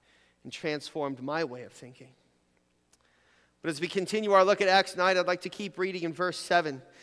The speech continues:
It says, "The men traveling with Saul stood there speechless. They heard the sound but did not see anyone. Saul got up from the ground, and when he opened his eyes, he could see nothing. So they led him by the hand into Damascus, and for three days he was blind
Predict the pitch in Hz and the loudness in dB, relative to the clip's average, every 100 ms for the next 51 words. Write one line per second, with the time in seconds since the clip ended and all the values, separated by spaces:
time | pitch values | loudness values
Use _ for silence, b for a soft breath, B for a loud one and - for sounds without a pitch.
0 | B B 196 - 208 196 185 208 214 208 | B B 0 4 4 4 2 2 2 4
1 | 196 214 220 214 202 - 165 160 - 220 | 6 6 2 0 -2 0 0 0 0 0
2 | 190 160 143 - - 220 - - 113 - | 2 0 -2 -8 -8 -10 -10 -14 -16 -18
3 | - _ B B - 165 190 208 226 - | -20 _ B B -4 0 4 4 2 -2
4 | 180 160 165 160 165 160 151 - 160 147 | 2 2 0 -4 -4 -4 -6 -10 -8 -6
5 | 156 120 110 110 _ _ B B B - | -6 -8 -12 -18 _ _ B B B 4
6 | 190 202 185 190 185 226 220 160 156 160 | 6 6 6 4 0 -4 -2 -2 0 0
7 | 156 156 151 165 180 147 139 143 139 143 | -2 0 -2 -2 -4 -2 0 0 -2 -10
8 | 139 - 160 139 143 - 131 120 _ _ | -14 -10 -8 -4 -4 -6 -12 -14 _ _
9 | b b b - 160 156 170 185 190 180 | b b b 0 2 4 4 2 0 0
10 | 165 170 165 165 156 147 151 160 170 170 | 2 2 0 -2 -4 -4 -6 -8 -8 -6
11 | 165 143 123 117 - 127 - 131 - - | -4 -4 -8 -10 -12 -12 -12 -18 -20 -12
12 | 180 208 180 160 147 - 151 131 113 135 | -8 -6 -4 -4 -4 -8 -10 -12 -10 -8
13 | 143 135 120 117 | -6 -8 -10 -14